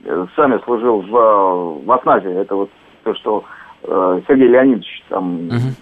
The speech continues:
Speaker 1: знаете, да, пер-, перехват. И я очень переживал, э, отдачу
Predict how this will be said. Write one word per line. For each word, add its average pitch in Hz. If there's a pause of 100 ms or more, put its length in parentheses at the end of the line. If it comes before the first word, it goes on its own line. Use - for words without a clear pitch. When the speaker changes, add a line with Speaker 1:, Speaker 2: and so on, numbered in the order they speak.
(260)
Speaker 1:
знаете, 127
да, -
пер-, 107
перехват. 127 (720)
И 147
я 143
очень 156
переживал, 127 (580)
э, - (440)
отдачу 120